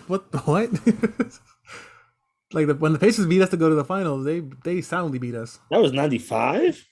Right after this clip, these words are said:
Speaker 1: Yeah, son. The finger roll.
Speaker 2: I don't remember the Pacers being in the, in the finals in ninety-five.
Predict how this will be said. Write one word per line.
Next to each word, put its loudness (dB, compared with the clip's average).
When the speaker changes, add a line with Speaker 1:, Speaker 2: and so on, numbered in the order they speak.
Speaker 1:
Yeah, 0
son. -2
The -2
finger 2
roll. 0
Speaker 2:
I -10
don't 2
remember 2
the 2
Pacers -4
being -4
in -4
the, -6
in 0
the 0
finals -2
in -12
ninety-five. -4